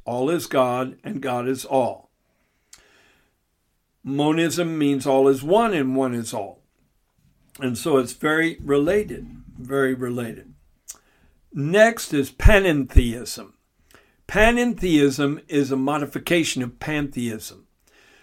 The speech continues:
Those who believe in panentheism, and some Hindus believe in panentheism, that's P A N E N T H E I S M.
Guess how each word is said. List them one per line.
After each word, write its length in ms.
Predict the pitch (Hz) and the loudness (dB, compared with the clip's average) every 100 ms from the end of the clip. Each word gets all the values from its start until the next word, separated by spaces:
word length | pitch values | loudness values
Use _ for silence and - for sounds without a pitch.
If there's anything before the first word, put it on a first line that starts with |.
| _ - | _ 2
Those 320 | 151 190 170 | 6 6 6
who 100 | 202 | 0
believe 380 | 160 151 147 139 | 0 2 2 2
in 140 | 139 | -2
panentheism, 1040 | - - 180 175 143 139 127 120 127 135 - | 0 2 2 0 -2 -2 -2 -4 -6 -6 -4
and 220 | 143 147 | -4 -4
some 260 | - 190 196 | 0 0 2
Hindus 520 | 170 233 220 175 107 | 0 -2 -4 -6 -8
believe 300 | 147 139 123 | 0 2 2
in 160 | 123 | -2
panentheism, 920 | 117 139 127 120 117 127 117 120 120 117 | -4 -6 -6 -6 -6 -6 -8 -8 -8 -8
that's 180 | 117 | -8
P 380 | - - 170 170 | -10 -6 -4 -4
A 280 | 165 156 151 147 | -2 -2 -2 -2
N 380 | 131 127 135 - | -2 -2 -4 -4
E 300 | 175 196 - | -2 -4 -6
N 460 | 143 127 120 123 131 _ _ - | -4 -2 -2 -6 -10 _ _ -12
T 260 | - 196 185 | -6 -6 0
H 500 | 135 131 - - - _ - | 2 2 -2 -14 -16 _ -4
E 160 | 165 170 | 0 4
I 200 | 139 143 | 4 2
S 300 | 147 135 - | 2 0 -2
M. 220 | 123 110 | -8 -8